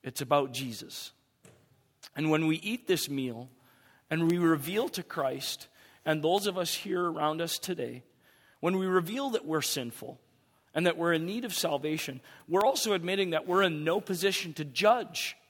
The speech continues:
each other, to judge anybody else who is here this morning, 'cause we all need help. Because this meal is not about me, it's not about you,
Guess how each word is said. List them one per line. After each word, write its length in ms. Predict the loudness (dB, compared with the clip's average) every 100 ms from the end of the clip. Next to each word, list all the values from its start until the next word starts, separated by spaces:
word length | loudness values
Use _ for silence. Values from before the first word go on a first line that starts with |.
| -10
each 240 | -6 -2
other, 300 | -2 -2 -8 -16 _ _ _ _ _ _
to 120 | -2
judge 360 | 4 6 6 2 -2
anybody 460 | -4 0 0 4
else 240 | 2 2 -2
who 140 | -2
is 140 | -2
here 380 | -2 -6 -6 -6 -8
this 180 | -10 -8
morning, 320 | -8 -10 -14 _ _ _ _ _ _ _ _
'cause 180 | -2 0
we 160 | 0 2
all 220 | 2 2
need 240 | -2 -4
help. 340 | -4 -6 -10 -16 -20 _ _ _ _ _ _ _ _ _ _ _ _
Because 220 | -12 0
this 180 | 0 2
meal 340 | 2 2 6
is 120 | 4 4
not 320 | 6 6 6
about 320 | 4 4 2
me, 360 | -2 -2 -4 -10 -16 _ _ _ _
it's 200 | -6 0
not 220 | 4 4
about 300 | 4 0 0
you, 480 | -2 0 0 -4 -8